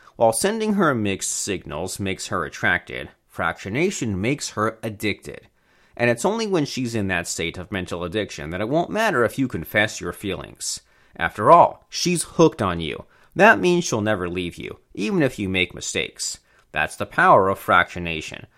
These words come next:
and you can master it today, right now. At the end of this video, you'll see a link. Click on it,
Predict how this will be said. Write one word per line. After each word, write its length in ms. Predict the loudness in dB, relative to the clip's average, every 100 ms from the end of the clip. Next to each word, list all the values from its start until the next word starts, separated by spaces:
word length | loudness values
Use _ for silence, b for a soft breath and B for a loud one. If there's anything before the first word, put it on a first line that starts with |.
| _
and 180 | -2 2
you 80 | 2
can 180 | 2 2
master 440 | 2 0 -2 -6
it 300 | -4 -4 -4
today, 540 | -8 0 2 2 -2 -12 _ 0
right 260 | 2 2
now. 400 | 0 0 -2 -8 _ _ _ _
At 200 | 2 2
the 160 | 4 2
end 120 | 2
of 100 | -2
this 180 | -2 -2
video, 540 | -4 -4 -4 -2 -4 _
you'll 180 | 0 0
see 220 | 0 -4
a 80 | -4
link. 400 | -4 -6 -8 -20 _ _
Click 220 | 0 0 0
on 200 | -4 -6
it, 240 | -12